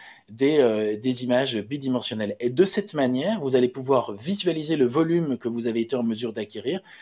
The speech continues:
Et cela vous permet de vous assurer que vous avez bel et bien exploré la totalité de l'organe. Parce qu'une des grandes difficultés lorsque vous faites, euh, du dépistage ou un diagnostic sur un organe, c'est que vous pouvez,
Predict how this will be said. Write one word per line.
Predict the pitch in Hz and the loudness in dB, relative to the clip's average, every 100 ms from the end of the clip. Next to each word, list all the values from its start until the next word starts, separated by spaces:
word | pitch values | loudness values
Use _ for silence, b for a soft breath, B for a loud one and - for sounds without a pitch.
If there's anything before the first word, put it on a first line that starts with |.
| B - | B -8
Et | |
cela | 104 127 | 0 2
vous | 127 131 | 2 0
permet | - 127 135 139 | 2 2 4 0
de | 113 | 0
vous | 110 113 | -2 0
assurer | 131 - 131 180 B B - | 0 0 0 -2 B B -8
que | 117 | -4
vous | 120 117 | 2 2
avez | 113 | 2
bel | 113 117 180 | 0 2 2
et | 185 | 2
bien | 131 151 - | 2 0 0
exploré | 139 - - 143 147 160 | -2 -2 2 4 6 4
la | 123 | 2
totalité | - 139 131 131 156 | 2 2 2 0 -2
de | 139 | 0
l'organe. | 127 113 117 104 | 0 2 -2 -2
Parce | 104 - | -6 -6
qu'une | 156 | -6
des | 151 147 | -2 -2
grandes | 139 196 180 | 4 2 2
difficultés | 170 - 139 131 143 | -6 -6 -8 -2 0
lorsque | 123 98 - | 0 -2 -8
vous | 104 | -10
faites, | 104 123 113 - B B B _ | -6 -6 -6 -10 B B B _
euh, | 107 104 | -6 -4
du | 117 | -2
dépistage | 120 120 110 - 120 110 101 - B B - | -4 -4 -4 2 2 2 -4 -8 B B -6
ou | 120 120 | 0 2
un | 110 | 4
diagnostic | 127 123 131 - 143 - | 2 2 -2 -2 -4 -2
sur | 123 | 0
un | 113 | 2
organe, | 113 113 147 214 214 B B | 0 0 0 0 -2 B B
c'est | - 143 | 0 0
que | 135 | 0
vous | 165 | -4
pouvez, | 170 175 170 160 | -2 0 2 2